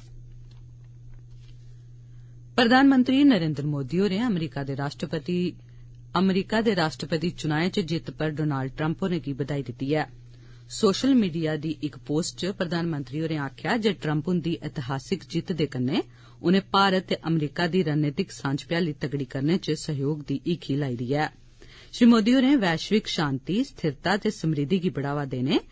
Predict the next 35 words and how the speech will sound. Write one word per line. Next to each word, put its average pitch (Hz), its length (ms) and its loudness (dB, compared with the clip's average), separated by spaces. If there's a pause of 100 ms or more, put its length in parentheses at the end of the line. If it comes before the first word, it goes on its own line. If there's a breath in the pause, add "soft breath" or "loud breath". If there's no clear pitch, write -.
(280 loud breath)
ते 208 100 6
दौनें 208 380 8
देशें 196 340 4
दे 196 80 4
लोकें 165 380 2
दे 175 200 -2
हितें 180 300 0
च 180 120 -6
किट्ठे 156 340 -6
रलियै 156 320 0
कम्म 139 220 -2
करने 143 340 0
दी 170 180 0
वचनबद्धता 139 720 -4 (180)
जाह्र 147 220 -4
कीती। 147 360 -2 (2500)
जम्मू 226 240 10
कश्मीर 277 340 8
सरकारै 214 540 2
मलाजमें 170 560 4
दी 185 200 0
कारकर्दगी 143 680 -2
दी 175 180 0
निगरानी 151 500 0
आह्ली 160 240 0
प्रणाली 147 480 0 (560 soft breath)
ईपीएम 226 520 4
दे 220 120 4
तैह्त 143 340 -4 (500 soft breath)
जुलाई 202 400 6
शा 226 180 0
सितंबर 160 460 0
तक्कर 180 300 -2
दी 175 200 0
त्री 170 200 -4